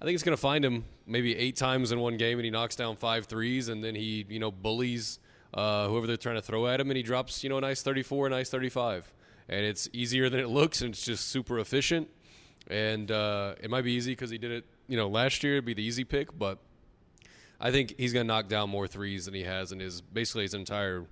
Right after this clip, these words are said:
uh, any other season with the Mavericks because of how the ball is gonna fly around. So Barnes is mine. All right, number fourteen. Blank will lead the Mavs in assists per game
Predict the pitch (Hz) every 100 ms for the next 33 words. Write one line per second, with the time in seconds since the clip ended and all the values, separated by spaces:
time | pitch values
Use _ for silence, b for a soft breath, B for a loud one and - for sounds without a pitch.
0 | B B B - 95 92 90 87 - -
1 | _ - 123 120 101 92 - 104 98 92
2 | 90 92 92 90 87 - 98 101 95 92
3 | 92 87 87 90 90 87 87 87 87 90
4 | 90 90 B B B B - 101 92 98
5 | - 139 156 147 123 104 107 110 107 107
6 | - - - - 131 117 110 131 120 -
7 | 156 165 - - - 151 147 92 - -
8 | - - - - - _ _ - B B
9 | B B B B - 113 127 165 139 139
10 | 123 139 131 131 113 113 117 113 110 101
11 | 92 - 123 - - - 110 107 104 92
12 | 95 98 98 95